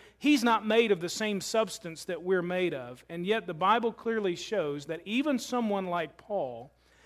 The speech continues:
even someone like all the characters we looked at, face great hardship. And we learn from their lives, not only that that's normal in life to face, but how do we handle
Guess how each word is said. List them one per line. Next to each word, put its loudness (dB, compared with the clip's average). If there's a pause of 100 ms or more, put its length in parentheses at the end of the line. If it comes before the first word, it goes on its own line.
(200)
even 4
someone 2
like -2
all 6
the 0
characters -4
we 0
looked 0
at, -12
face -4 (300)
great 4
hardship. -2 (440)
And -2
we 2
learn 4
from -2
their 2
lives, -2
not 2
only 6
that 0
that's 0
normal 6
in -6
life 0
to -6
face, -4
but -10
how -8
do -4
we -6
handle -8